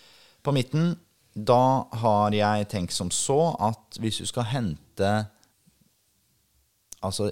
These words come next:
indreløpere i, til Obos-ligaen da, som er en liga det kanskje ikke er verdens enkleste å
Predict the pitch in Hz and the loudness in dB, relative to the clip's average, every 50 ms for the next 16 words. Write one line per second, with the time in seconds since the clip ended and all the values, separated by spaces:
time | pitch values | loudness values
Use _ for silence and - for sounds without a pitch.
0 | - - 127 131 123 101 82 78 - 82 80 78 80 82 82 78 76 - - - | -4 -4 -2 0 0 0 0 -2 -2 -2 -2 -2 0 0 0 0 -2 -4 -4 -2
1 | 87 98 101 - - - 90 85 82 82 85 90 92 92 85 - _ _ _ _ | -2 0 -2 -2 -6 -10 -10 -8 -8 -6 -6 -6 -6 -8 -10 -14 _ _ _ _
2 | _ _ _ _ _ _ _ _ _ _ _ _ _ _ _ _ _ _ _ - | _ _ _ _ _ _ _ _ _ _ _ _ _ _ _ _ _ _ _ -18
3 | - 82 - - 107 98 90 92 85 92 101 - 95 104 87 78 95 90 - 92 | -18 -14 -6 -4 -4 -2 -2 -4 -4 -4 -4 -4 -4 -6 -6 -6 -6 -6 -4 -4
4 | 95 95 104 117 117 98 - - - _ _ - - 113 107 - - 82 73 67 | 0 0 2 2 2 0 -2 -4 -10 _ _ -12 -10 -10 -8 -6 -4 -4 -2 -2
5 | 76 90 117 139 151 127 - - - _ - 85 85 85 82 82 90 82 90 95 | -2 -2 -2 -2 -2 -4 -6 -10 -14 _ -12 -8 -6 -6 -6 -4 -4 -6 -4 -4
6 | - 107 104 90 82 - 90 92 92 85 - 85 76 67 - - 87 82 85 - | -4 -6 -6 -6 -4 -4 -4 -4 -2 -2 -2 -2 -2 -4 -6 -8 -6 -6 -6 -6
7 | - - - - 90 78 87 - _ - - 95 95 85 - - - - - 85 | -8 -8 -8 -10 -10 -12 -12 -14 _ -12 -8 -6 -6 -4 -4 -6 -6 -4 -4 -2
8 | 82 82 82 82 82 82 80 80 - - 82 | -2 0 0 0 0 0 -2 -2 -2 -2 -2